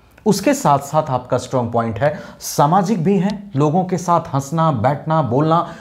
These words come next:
बहुत पसंद है, लीडरशिप क्वालिटी अच्छी है, क्रिएटिव हैं, क्रिएशन भी आपका अच्छा है, ये सब आपका पॉजिटिव पहलू है। जो नेगेटिव पहलू है आपका, क्योंकि नेगेटिव पहलू के, को समझे बिना आप शनि को अनुकूल नहीं कर सकिएगा।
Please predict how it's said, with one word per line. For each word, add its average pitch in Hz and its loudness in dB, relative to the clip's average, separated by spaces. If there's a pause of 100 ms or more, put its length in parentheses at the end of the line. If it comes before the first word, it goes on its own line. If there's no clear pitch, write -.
(100)
बहुत 123 -2
पसंद 127 -4
है, 165 -8 (500)
लीडरशिप 220 2
क्वालिटी 139 -2
अच्छी - -6
है, 160 -6 (440)
क्रिएटिव 202 4
हैं, 214 -6
क्रिएशन 143 0
भी 180 0
आपका 180 -2
अच्छा 180 -8
है, 180 -10 (380)
ये 196 4
सब 262 2
आपका 151 2 (340)
पॉजिटिव 127 0
पहलू 95 -6
है। - -14 (1040)
जो 190 4
नेगेटिव 190 2 (100)
पहलू 151 0
है 110 0
आपका, 98 -2 (160)
क्योंकि 196 2
नेगेटिव 196 2
पहलू 185 2
के, 185 -2
को 185 -4
समझे 135 0
बिना 131 2
आप 180 -2
शनि 151 0
को 165 0
अनुकूल 131 2
नहीं 123 0
कर 120 -4
सकिएगा। 95 -10